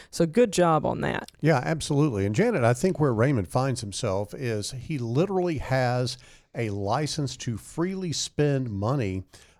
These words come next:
Speaker 2: uh, because he knows that his basic needs are being taken care of. And here's what I mean by that.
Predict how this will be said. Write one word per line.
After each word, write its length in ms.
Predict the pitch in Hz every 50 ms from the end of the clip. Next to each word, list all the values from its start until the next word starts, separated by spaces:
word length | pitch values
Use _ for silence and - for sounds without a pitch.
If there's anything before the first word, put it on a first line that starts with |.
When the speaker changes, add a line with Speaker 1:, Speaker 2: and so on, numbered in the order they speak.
| -
Speaker 2:
uh, 280 | - 110 107 101 101 104
because 460 | 104 104 120 - - 139 143 131 -
he 140 | 139 135 117
knows 720 | 107 107 113 131 160 151 117 101 101 101 101 98 - - -
that 280 | 120 120 110 113 117
his 220 | 95 131 123 107 92
basic 380 | 90 101 123 139 - - -
needs 240 | 127 120 127 117 98
are 80 | 117 95
being 400 | 101 107 104 101 98 110 - -
taken 320 | - 127 117 - 107 95
care 220 | - - 160 147 107
of. 100 | 92 80
And 100 | 85 107
here's 220 | 170 185 - -
what 100 | 165 131
I 60 | 110
mean 240 | 98 107 127 143 131
by 160 | 104 95 85
that. 240 | 78 76 78 -